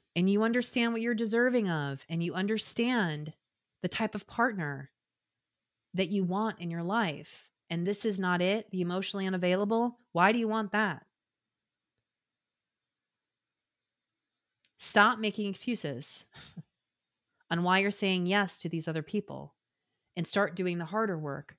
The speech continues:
which is, why am I attracted to these people? Why am I allowing these people in? And start saying yes to those that you would normally say no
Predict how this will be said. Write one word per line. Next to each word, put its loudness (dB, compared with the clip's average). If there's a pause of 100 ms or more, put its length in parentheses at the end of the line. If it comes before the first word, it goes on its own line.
which -2
is, 0 (220)
why 2
am 0
I 0
attracted -2
to -10
these -10
people? -16 (1400)
Why 0
am 0
I 0
allowing -6
these -14
people -12
in? -16 (1600)
And -6
start -2
saying -2
yes -6
to -2
those -4
that -12
you -10
would -8
normally -10
say -6
no -12